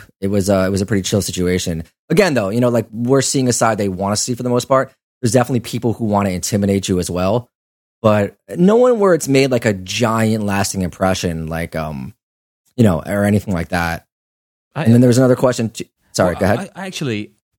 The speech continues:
Speaker 2: I know that we joke about this, but, uh, one of the coolest guys that I met who definitely was a gangster was a guy in northern Albania who, like, I spent a day with, he was playing with loads of raki. Uh, we had a great afternoon.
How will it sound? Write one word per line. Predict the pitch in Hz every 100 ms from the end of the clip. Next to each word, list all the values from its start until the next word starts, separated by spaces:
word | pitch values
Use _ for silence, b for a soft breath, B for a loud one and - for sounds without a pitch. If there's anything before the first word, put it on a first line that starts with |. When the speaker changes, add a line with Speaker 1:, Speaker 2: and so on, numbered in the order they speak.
| _ 113
Speaker 2:
I | 139
know | 156 160
that | 165
we | 131
joke | 131 135
about | - 95
this, | 87 92
but, | - 104 -
uh, | 90
one | - 110 117
of | 120
the | 120
coolest | - 117 117 117 -
guys | 98 101 104
that | 82
I | 85
met | 85 95 -
who | 110
definitely | 98 110 - 101
was | 95
a | 92
gangster | 92 92 - 131 156
was | 120 110
a |
guy | 104 117 110
in | 104
northern | 101 98 92
Albania | 87 85 90 90 85 87 _
who, | 104
like, | 95 85 85 - _ b b -
I |
spent | - 110
a | 92
day | - 98 95
with, | 92 90 92 _ b b -
he |
was | 98
playing | - 117 104 101
with | 95
loads | 98 92
of | 85
raki. | 92 92 - 87 87 107 _
Uh, | 92 85 82 82 -
we | 98
had | 95
a |
great | 90 98 95
afternoon. | 87 87 - 95 92 90 90